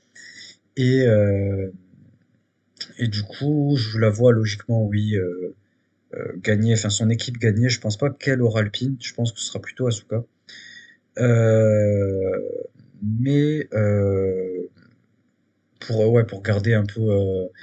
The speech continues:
le, la Sego, euh, assez, assez forte, surtout la,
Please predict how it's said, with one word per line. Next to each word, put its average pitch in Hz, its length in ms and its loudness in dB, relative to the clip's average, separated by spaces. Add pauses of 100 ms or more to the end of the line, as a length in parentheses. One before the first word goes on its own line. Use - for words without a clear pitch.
(440)
le, - 520 -12
la 101 100 -4
Sego, 101 460 -2
euh, 90 280 -2
assez, 95 380 -6
assez 101 220 -6
forte, 123 480 0
surtout - 320 -8
la, 95 340 -2